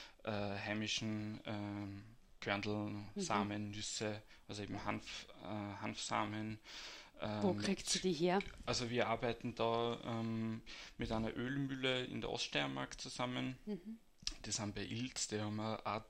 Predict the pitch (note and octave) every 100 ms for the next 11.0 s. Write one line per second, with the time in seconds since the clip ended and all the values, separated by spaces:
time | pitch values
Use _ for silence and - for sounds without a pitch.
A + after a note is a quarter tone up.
0 | - - B2 - A#2+ A#2 A#2 A2+ A2+ A2+
1 | A#2 - - A2 A2 A2 - - - -
2 | - - - - A#2+ A#2 A2 G#2 A2 -
3 | A#2 A#2 - B2+ B2 A#2+ A2 A2 - G#2+
4 | A2+ C3 B2 B2 A#2+ A#2 A#2+ - G#2+ A2
5 | C3 - - A#2 A2+ A2 A2+ A#2 A#2+ A2+
6 | G#2+ A2 A2 A2+ A2 A#2 - A#2+ A#2+ C3
7 | - B2+ B2 A2+ A2+ A#2 A2+ A2+ A2+ A2+
8 | B2 A#2 A2+ A2 - G#2+ A2+ C3 - -
9 | - - - - - - - - - B2
10 | A2 G#2+ G#2+ G#2+ - - - A#2 A2 G#2+